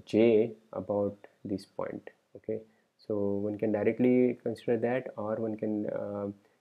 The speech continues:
see it in terms of, um, you know, your, uh, mm, kinetic e-,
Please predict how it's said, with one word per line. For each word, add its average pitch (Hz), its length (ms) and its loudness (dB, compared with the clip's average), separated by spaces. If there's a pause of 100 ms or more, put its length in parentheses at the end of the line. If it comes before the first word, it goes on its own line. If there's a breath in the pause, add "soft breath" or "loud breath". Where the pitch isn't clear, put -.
see 110 280 0
it 107 140 0
in 107 160 -2
terms 104 240 -4
of, 98 300 -2
um, 98 600 -4 (760)
you 104 80 -8
know, 120 200 -6 (1080)
your, 98 220 2 (180)
uh, 92 400 -2 (960)
mm, 95 540 -8 (1800)
kinetic 107 340 2
e-, 107 360 2